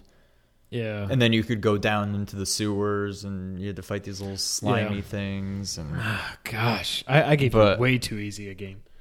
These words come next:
Speaker 2: Yeah, it, I, I don't know, but for some reason that game always, it just gave me the heebie-jeebies, and
Speaker 1: Really?
Speaker 2: I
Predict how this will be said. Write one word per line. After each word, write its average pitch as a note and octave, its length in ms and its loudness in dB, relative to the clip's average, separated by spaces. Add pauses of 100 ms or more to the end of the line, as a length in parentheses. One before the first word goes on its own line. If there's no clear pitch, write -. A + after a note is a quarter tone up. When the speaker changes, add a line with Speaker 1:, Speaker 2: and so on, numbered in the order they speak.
(160)
Speaker 2:
Yeah, A2 340 2
it, - 320 -8 (1900)
I, G#2 320 -4
I - 20 0
don't A2+ 200 2
know, F#2 260 0 (120)
but F#2 160 0
for A#2 100 -2
some C3 240 2
reason A#2 280 2
that A#2 200 2
game B2 300 0
always, G#2 640 -2 (1300)
it F#2+ 80 -10
just - 400 -8
gave G2 180 -2
me G2+ 100 -2
the G2+ 100 -4
heebie-jeebies, F2+ 800 -6
and G2+ 100 -6
Speaker 1:
Really? G2 260 -2
Speaker 2:
I - 20 -14